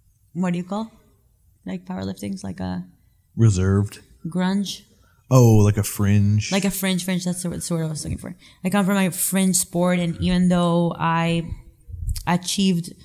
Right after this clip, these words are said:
Speaker 1: achieved a lot of success in the sport, I never felt like, and even recognition as well, I just didn't feel like it was, I don't know. I, I think that athletically, one of the things that I've been searching for my entire life is, like,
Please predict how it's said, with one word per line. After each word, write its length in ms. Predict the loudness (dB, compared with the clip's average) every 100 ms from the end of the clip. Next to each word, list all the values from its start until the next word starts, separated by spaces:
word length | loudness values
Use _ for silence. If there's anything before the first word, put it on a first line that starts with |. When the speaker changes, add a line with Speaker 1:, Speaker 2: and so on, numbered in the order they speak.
| -20 -20 -4
Speaker 1:
achieved 360 | 0 4 4 4
a 40 |
lot 200 | 2 2
of 80 | 2
success 480 | 0 -2 2 2 0
in 240 | 0 0
the 80 | 0
sport, 300 | 0 0 0
I 80 | 2
never 300 | 2 2 0
felt 560 | -4 -4 0 2 0 -2
like, 500 | -2 -2 -2 -6 -12 -2
and 300 | 2 2 2
even 260 | 2 0
recognition 580 | 0 -2 -2 0 -2 -2
as 140 | -2 -2
well, 360 | 0 0 -2 -10 -20 -20 -8
I 100 | 0
just 180 | 2 2
didn't 220 | 2 0
feel 260 | 0 0 0
like 220 | 0 0
it 80 | 0
was, 340 | 2 2 2 0
I 80 | 2
don't 80 | 4
know. 120 | 4
I, 140 | 2 -2 0
I 140 | -2
think 300 | 0 0 0
that 280 | 2 0 0
athletically, 580 | -4 -2 -2 -2 -2 -2
one 100 | 0
of 60 | -2
the 60 |
things 180 | -2 -2
that 80 | -2
I've 160 | -2 -2
been 300 | -2 -4 -6 -18 _ _ -4
searching 500 | 0 0 -2 -2 -4
for 180 | -2
my 140 | 0 0
entire 380 | 0 -2 -2 -2
life 340 | -2 -2 -4
is, 260 | -4 -2 -2
like, 320 | -2 -4 -8